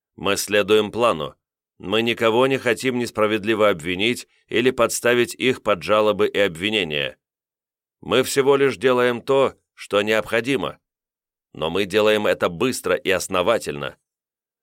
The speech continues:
Мы скорее походим несколько лет в изношенной одежде, нежели допустим, чтобы наш народ носил лохмотья столетиями. Какая польза сегодня от модных салонов?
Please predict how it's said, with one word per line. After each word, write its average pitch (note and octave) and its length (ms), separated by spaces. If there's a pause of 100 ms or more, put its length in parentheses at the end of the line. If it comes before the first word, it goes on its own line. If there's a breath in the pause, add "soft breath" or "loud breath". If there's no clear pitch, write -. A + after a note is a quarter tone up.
(140)
Мы G2 200
скорее A2 400
походим G#2+ 520
несколько G#2 480
лет G2+ 220
в F2 100
изношенной F#2+ 580
одежде, F2+ 520 (280)
нежели G#2 480
допустим, A2+ 500
чтобы G#2 320
наш G#2+ 240
народ G2+ 400 (280)
носил G#2+ 600
лохмотья G2 680
столетиями. D#2 840 (880)
Какая A#2 460
польза A#2 420
сегодня A2 520
от G#2+ 120
модных G#2 400
салонов? G2 600